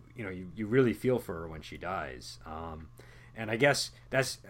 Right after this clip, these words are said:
an interesting contrast to the next person who kills themselves, which is Li Mochu, who, uh,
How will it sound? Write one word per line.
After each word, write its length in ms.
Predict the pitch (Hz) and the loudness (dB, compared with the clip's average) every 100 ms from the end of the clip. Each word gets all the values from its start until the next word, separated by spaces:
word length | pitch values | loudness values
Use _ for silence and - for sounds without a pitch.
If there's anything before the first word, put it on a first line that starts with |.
| - - | -14 -10
an 80 | - | 0
interesting 420 | 165 160 - 120 | 2 2 2 0
contrast 720 | 117 135 131 127 113 107 - | 2 2 2 2 2 0 -4
to 60 | 113 | -8
the 180 | 92 98 | -6 -6
next 320 | 117 170 - | -2 0 -2
person 400 | - 98 - 90 | 0 0 0 -10
who 100 | 92 | -12
kills 300 | - 80 76 | -10 -10 -10
themselves, 600 | 76 71 - 73 85 - | -14 -14 -10 -10 -10 -12
which 160 | 87 90 | -12 -12
is 220 | 80 - | -12 -10
Li 140 | 117 90 | -8 -4
Mochu, 500 | 117 147 - 73 - - - - - - | -2 -4 -4 -8 -10 -16 -20 -20 -18 -4
who, 360 | 113 107 101 | 0 0 -2
uh, 460 | - 101 92 92 | -2 -2 -2 -4